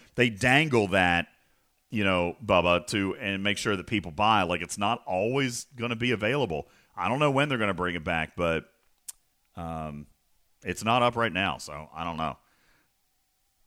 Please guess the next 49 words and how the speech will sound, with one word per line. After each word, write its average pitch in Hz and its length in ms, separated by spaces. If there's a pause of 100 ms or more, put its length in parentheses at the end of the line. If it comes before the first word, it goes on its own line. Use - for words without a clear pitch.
(120)
Retrieving 139 420
says 110 200
Doc 110 280
H 110 220
pack 101 240
was 87 100
pulled 113 320
because 95 280
of 85 60
the 85 60
bug. 82 380 (160)
I 294 60
don't 269 180
know 131 140
about 107 200
all 98 140
that. 95 240
That 185 220
pack 123 240
was 98 260
up 101 220
for 95 120
weeks. 85 600 (1000)
That 175 220
pack 180 220
was 117 140
up 110 140
for 110 60
a 107 40
long 101 140
time. 92 180
We 131 80
didn't 185 200
discover 120 340
the 98 80
Dry 104 260
Doc 92 260
H 98 300
bug 87 360
for, 82 340 (500)
it 131 80
was 131 140
probably, 123 240
what, 95 320
day 120 260
eight, 123 400 (440)
day 110 200
ten? 117 380
And 131 60